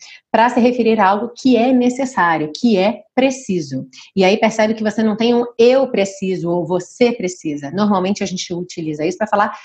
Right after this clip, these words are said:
de maneira geral. É preciso, é necessário, ok? Então percebe, em português a gente nem tem um sujeito aí,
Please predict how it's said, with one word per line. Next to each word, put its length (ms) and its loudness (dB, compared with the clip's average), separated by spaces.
de 120 0
maneira 260 4
geral. 220 2
É 200 6
preciso, 600 -2
é 180 4
necessário, 680 0
ok? 180 -6
Então 160 -4
percebe, 320 -2
em 80 -2
português 600 0
a 60 0
gente 260 -4
nem 340 2
tem 400 0
um 120 4
sujeito 480 2
aí, 240 -4